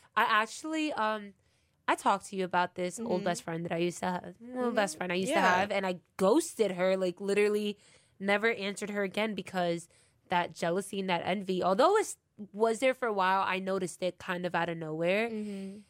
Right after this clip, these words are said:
Speaker 1: I think that when it kinda smacks you in the face like that, it almost feels a little too personal
Speaker 2: Yeah.
Speaker 1: as well. And so for a lot of people,
Speaker 2: Mm-hmm.
Speaker 1: when you, when they take it personal th-,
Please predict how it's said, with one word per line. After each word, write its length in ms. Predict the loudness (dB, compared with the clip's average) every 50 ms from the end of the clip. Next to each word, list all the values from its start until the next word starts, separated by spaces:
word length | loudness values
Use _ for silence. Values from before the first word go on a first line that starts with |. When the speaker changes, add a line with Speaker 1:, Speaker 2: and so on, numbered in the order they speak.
| _ _ _ _ _ 0
Speaker 1:
I 100 | 2 2
think 220 | 2 2 -2 -2 -2
that 100 | -2 0
when 120 | 0 0
it 80 | 0 -2
kinda 200 | -6 -8 -8 -8
smacks 380 | -8 -4 -4 -4 -4 -4 -6
you 60 | -6 -6
in 60 | -4
the 80 | -4 -4
face 280 | -4 -4 -6 -4 -4
like 140 | -4 -6 -2
that, 140 | 0 0 0
it 80 | 0 0
almost 400 | 0 -2 -2 -2 -4 -4 -4 -2
feels 540 | 0 2 4 4 4 2 0 -2 -6 -12 -18 _ _ _ _ _ _ _ _ _ _ _ _ _ -18 -6 0 2
a 80 | 2
little 220 | 4 4 4 2 2
too 160 | -2 -4 -6
personal 640 | -4 -2 -2 -2 -2 -4 -4 -2 -2 0 0 2 2
Speaker 2:
Yeah. 160 | 4 4 4
Speaker 1:
as 140 | 2 0 0
well. 400 | -2 0 2 2 0 -2 -4 -6 -14 -20 -20 -20 -20 -18 _ 0
And 160 | 0 0 0 0
so 460 | 0 2 2 4 4 4 2 0 -2 _ -2
for 460 | 0 2 4 4 4 4 2 0 -2 -6 -16 _ _ _ _ _ _ _ _ _ -4
a 80 | -2 0
lot 240 | 2 2 2 2 0
of 60 | -2
people, 580 | -6 -8 -8 -4 -2 0 2 2 2 0 -2 -4 _ -16 -14
Speaker 2:
Mm-hmm. 320 | -12 -12 -12 -12 -12 -14 -16 -18 _ _ _ _ _ _ _ _ _ _ _ _ _ _ _ _ _ _ _ _ -8 -2 2
Speaker 1:
when 240 | 4 4 4 2
you, 280 | 0 -4 -4 -6 -6 -10 _ _
when 220 | -2 2 2 4 4
they 120 | 2 0
take 300 | 0 0 -2 0 2 2
it 160 | 0 0 0
personal 540 | -2 -4 -2 -2 -2 -2 -4 -4 -2 -2 0
th-, 120 | -2 -2